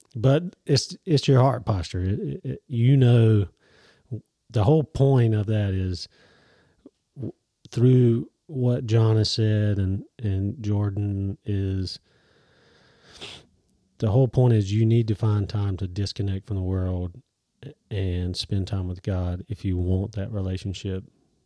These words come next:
to grow and you don't wanna miss what God's doing. You gotta spend time with him. So that's the whole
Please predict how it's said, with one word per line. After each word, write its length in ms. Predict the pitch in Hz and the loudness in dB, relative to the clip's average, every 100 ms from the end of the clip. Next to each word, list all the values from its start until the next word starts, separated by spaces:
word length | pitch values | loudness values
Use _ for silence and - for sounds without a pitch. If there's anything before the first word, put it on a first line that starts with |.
| _ _ _ _ | _ _ _ _
to 120 | 104 | -10
grow 460 | 90 92 92 90 90 104 | -4 -2 -2 -2 -4 -6
and 160 | 90 | -6
you 100 | 87 | -4
don't 220 | 87 90 | -4 -4
wanna 200 | 107 90 | -4 -6
miss 240 | 90 92 - | -4 -6 -8
what 120 | 107 | -8
God's 280 | 101 92 - | -8 -8 -8
doing. 420 | - 95 90 87 | -4 -2 -2 -4
You 80 | 87 | -6
gotta 160 | 95 90 | -6 -8
spend 260 | - 92 | -8 -8
time 220 | 92 87 95 | -6 -8 -8
with 120 | 104 | -10
him. 140 | 101 - | -12 -16
So 360 | - 90 87 90 90 | -10 -6 -6 -8 -10
that's 180 | 101 - | -12 -8
the 120 | 98 | -6
whole 300 | 95 92 | -6 -6